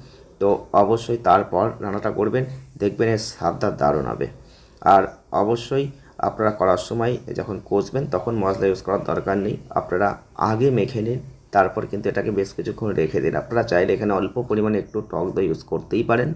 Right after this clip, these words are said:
তাতে কোনো সমস্যা নেই। তো দেখতেই পাচ্ছেন এখানে আমি অল্প করে একটা আলু দিয়ে দিচ্ছি, আলুগুলো কেটে নিয়েছি। আর এটাও কিন্তু আধা ঘন্টা রাখা কমপ্লিট। এবারে কড়াই তেল দিয়ে দিলাম, কারণ এবার কিন্তু রেসিপিটা আমাদের করতে হবে।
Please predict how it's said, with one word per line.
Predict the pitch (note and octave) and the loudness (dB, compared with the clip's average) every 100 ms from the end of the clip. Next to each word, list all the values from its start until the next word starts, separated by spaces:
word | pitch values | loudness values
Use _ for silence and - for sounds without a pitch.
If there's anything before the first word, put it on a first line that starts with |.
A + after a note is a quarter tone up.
| - | -6
তাতে | - - | -8 -6
কোনো | F2 | -6
সমস্যা | - D2 D#2 - G2 | -6 -4 -4 -2 0
নেই। | A#2+ E3 - - - - - | 0 -2 -10 -20 -20 -20 -8
তো | - G#2+ A2 A2 - - - - - - - | 2 4 4 2 -8 -20 -20 -20 -20 -20 -8
দেখতেই | A#2+ B2 C3 | -6 -4 0
পাচ্ছেন | A#2+ A#2 C#3 | 0 0 -2
এখানে | C3+ A2+ | -2 0
আমি | A2 A2+ | 2 2
অল্প | - A#2 A#2+ A#2+ | 2 2 2 2
করে | A#2+ A#2 A#2 - - | 2 2 -2 -18 -16
একটা | - G2 | 0 4
আলু | F#2+ A2 | 4 4
দিয়ে | A2+ | 0
দিচ্ছি, | A2 A#2 A2+ - | 0 -4 -4 -4
আলুগুলো | - F#2 F#2+ | -2 0 0
কেটে | F#2+ G2+ | -2 -2
নিয়েছি। | A2 A2+ A#2 - - - - | -2 -2 -4 -10 -12 -20 -6
আর | F#2+ | -2
এটাও | G#2+ G#2+ | 2 2
কিন্তু | G#2+ G2+ G#2 G#2+ - - - | 2 0 0 0 -6 -20 -8
আধা | F#2 F#2 | -2 0
ঘন্টা | G2 G#2+ G2+ | 0 2 4
রাখা | F2 D#2+ F#2 - - | 4 2 -2 -4 -10
কমপ্লিট। | F#2+ F2+ C#3 D#3 - - | -10 -2 -2 -2 -10 -12
এবারে | - F#2+ G#2 G2+ | -2 2 2 2
কড়াই | E2+ E2+ - - - - | 0 0 -4 -18 -20 -2
তেল | A2 A2+ | 2 4
দিয়ে | A2+ | 2
দিলাম, | A#2+ C3+ D#3 - - - | 2 0 -2 -10 -18 -4
কারণ | F#2 F2 | -2 2
এবার | F#2 A#2 | 2 2
কিন্তু | A2+ G2+ | 2 2
রেসিপিটা | F#2+ - - F2 | 0 0 -4 -2
আমাদের | F2 F#2+ - - - - - | 0 -2 -4 -10 -20 -20 -2
করতে | G#2+ E2+ F2+ | -2 -2 -4
হবে। | D#2 - | -2 -2